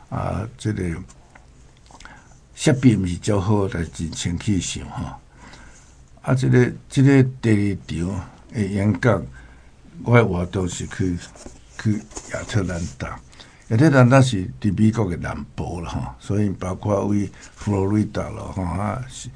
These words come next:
辛辛那提的几片吼，因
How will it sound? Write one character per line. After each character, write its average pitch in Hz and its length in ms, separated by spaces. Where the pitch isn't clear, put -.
辛 - 260
辛 95 200
那 104 160
提 85 220
的 82 100
几 101 140
片 87 260
吼， - 260
因 90 320